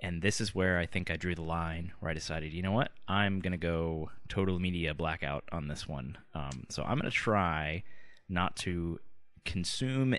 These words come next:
any media, read any articles, do anything like that until I'm sitting in a chair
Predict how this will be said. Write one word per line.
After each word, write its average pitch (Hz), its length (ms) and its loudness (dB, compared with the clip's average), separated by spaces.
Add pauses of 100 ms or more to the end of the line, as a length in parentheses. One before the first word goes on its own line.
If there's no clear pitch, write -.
any 117 580 2
media, 104 840 2 (280)
read 110 260 4
any 98 180 2
articles, 90 640 2 (140)
do 101 180 4
anything 90 400 0
like 82 200 -2
that 73 420 0 (580)
until 87 440 0
I'm 80 200 -2
sitting 98 600 0 (400)
in 98 120 4
a 101 40 6
chair 82 640 0